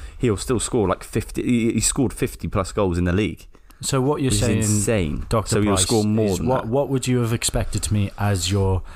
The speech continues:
Speaker 2: as your employee of the University of Goalposts?
Speaker 1: So what I think you will achieve here is that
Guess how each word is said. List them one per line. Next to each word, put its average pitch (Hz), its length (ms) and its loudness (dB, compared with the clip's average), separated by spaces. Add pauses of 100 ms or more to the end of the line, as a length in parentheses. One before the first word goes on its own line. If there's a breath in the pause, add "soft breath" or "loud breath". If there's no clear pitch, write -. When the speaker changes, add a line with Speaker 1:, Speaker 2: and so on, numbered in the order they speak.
(260 loud breath)
Speaker 2:
as 98 140 2
your 101 160 2
employee 95 460 0
of 90 240 -2
the 95 140 0
University 90 580 0
of 85 120 -4
Goalposts? 87 680 0 (100)
Speaker 1:
So - 220 -2
what 127 180 2
I 123 100 4
think - 480 -4
you 104 160 2
will 98 140 4
achieve 92 400 0
here 90 200 2
is 90 340 0
that - 500 -2